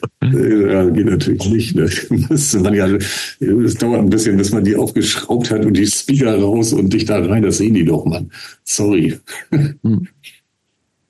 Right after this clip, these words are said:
Speaker 1: Also das war, das war ein schräges Ding irgendwie.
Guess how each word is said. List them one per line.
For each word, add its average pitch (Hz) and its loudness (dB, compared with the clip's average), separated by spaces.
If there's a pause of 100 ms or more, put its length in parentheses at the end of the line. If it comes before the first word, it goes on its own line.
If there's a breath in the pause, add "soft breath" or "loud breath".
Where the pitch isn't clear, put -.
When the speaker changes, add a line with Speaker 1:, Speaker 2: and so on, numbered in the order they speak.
Speaker 1:
Also 95 2
das 104 2
war, 107 0
das 90 -2
war 85 0
ein 98 -4
schräges 85 0
Ding 85 0
irgendwie. 76 0